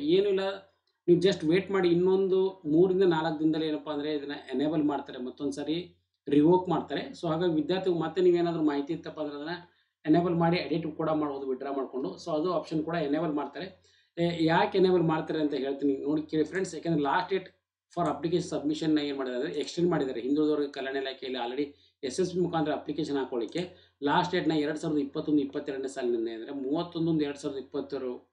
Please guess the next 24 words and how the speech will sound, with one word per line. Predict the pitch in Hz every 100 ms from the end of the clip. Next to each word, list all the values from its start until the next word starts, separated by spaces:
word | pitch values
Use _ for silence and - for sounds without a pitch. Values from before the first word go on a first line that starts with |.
| _ -
ಎರಡು | 139 139 156 156
ವರೆಗೂ | 139 139 135
ಕೂಡ | 123 131 147 - _ _ _
ಎಕ್ಸ್ಟೆಂಡ್ | 139 - 180 175
ಮಾಡಿದ್ದಾರೆ | 156 143 131
ಫ್ರೆಂಡ್ಸ್. | 131 123
ಅದರ | 127 127
ಅಫಿಷಿಯಲ್ | - - 143 151
ಆರ್ಡರ್ | 127 135 -
ಕೂಡ | 135
ಇದೆ | 131
ನೋಡಿ | 123 120 120
ನಿಮ್ಗೆ, | 113 123 170 - - _
already | - 135 156
ನಾವು | 156 139
ವಿಡಿಯೋ | 131 143
ತಿಳಿಸ್ಕೊಟ್ಟಿದ್ವಿ. | 143 139 143 113 147 185 - - _ -
So | 175
ಈ | 175 151
ಲಾಸ್ಟ್ | 143 180 165
ಡೇಟ್ | 190 -
for | 190 185 - -
application | 147 - 170 165 156
submission | 147 143 151 156